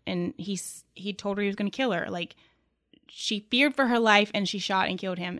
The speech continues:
And, um, she wasn't familiar with a gun. She, she testified, like, it, when she was cross-examined,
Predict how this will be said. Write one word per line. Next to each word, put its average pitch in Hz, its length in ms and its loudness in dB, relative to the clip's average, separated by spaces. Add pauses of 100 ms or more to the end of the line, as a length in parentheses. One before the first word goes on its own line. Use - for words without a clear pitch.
And, 185 320 0 (540)
um, 190 420 2 (100)
she - 160 0
wasn't 302 280 8
familiar 226 440 10
with 190 160 6
a 185 60 2
gun. 185 460 6 (680)
She, - 380 0
she 208 160 -2
testified, 202 600 2 (140)
like, 180 240 -4 (1500)
it, 214 300 -6
when 233 140 2
she 233 100 0
was 202 140 0
cross-examined, 190 960 4